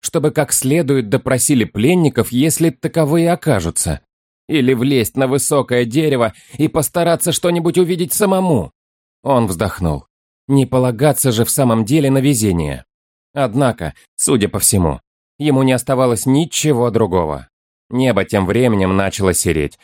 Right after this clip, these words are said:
а лесные стены, сжимавшие дорогу последние три лиги, разошлись в стороны, и отряды Арнора оказались на краю обширной равнины, простиравшейся далеко на восток.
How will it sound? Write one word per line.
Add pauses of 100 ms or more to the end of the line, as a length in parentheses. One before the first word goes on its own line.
(140)
а
лесные
стены,
сжимавшие
дорогу
последние
три
лиги, (200)
разошлись
в
стороны, (240)
и
отряды (100)
Арнора (180)
оказались
на
краю
обширной
равнины, (200)
простиравшейся
далеко
на
восток.